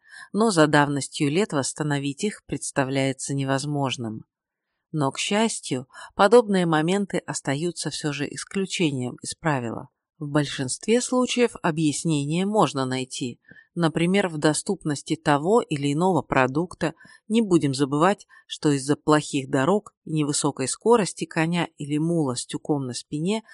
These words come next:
скоропортящиеся продукты невозможно было доставить даже из самых географически близких стран. До потребителя экзотические продукты добирались солеными,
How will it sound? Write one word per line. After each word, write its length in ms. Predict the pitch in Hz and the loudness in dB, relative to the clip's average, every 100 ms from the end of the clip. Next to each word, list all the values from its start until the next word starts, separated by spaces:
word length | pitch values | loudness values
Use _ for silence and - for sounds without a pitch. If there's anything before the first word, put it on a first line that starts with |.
| - - | -20 -14
скоропортящиеся 1040 | - 185 226 254 262 247 202 202 175 170 | -6 0 2 4 2 2 -2 -2 -2 -2
продукты 560 | - 151 165 196 - 175 | 0 0 2 -2 -2 -2
невозможно 720 | 190 190 175 160 170 185 165 | 0 0 0 0 -2 0 -2
было 240 | 151 147 | 0 0
доставить 680 | 139 135 - 175 196 160 - - - - | 0 -4 0 0 2 0 -6 -20 -20 -6
даже 380 | 160 180 190 170 | 2 4 4 0
из 240 | - - | -2 -6
самых 460 | - 185 190 175 - | -2 -2 -2 -6 -12
географически 1000 | 180 160 147 143 131 151 - 135 - 143 | -2 0 2 0 -2 -6 -6 -6 -4 -4
близких 540 | 151 165 139 - 131 | 0 0 0 -6 -10
стран. 440 | - 170 147 117 - _ _ _ _ _ _ _ - | -6 -2 0 -2 -10 _ _ _ _ _ _ _ -4
До 180 | 151 143 | -2 2
потребителя 800 | 151 156 151 151 202 170 131 - | 0 2 0 0 -2 0 0 -4
экзотические 800 | 170 156 160 156 147 139 - 139 | -6 0 0 0 -8 -8 -6 -4
продукты 500 | 143 139 190 - 151 | 0 0 -2 -4 -2
добирались 600 | 139 156 175 180 156 - | 0 2 2 2 0 -2
солеными, 720 | - 147 139 190 208 196 185 | -2 0 0 0 -2 -2 -6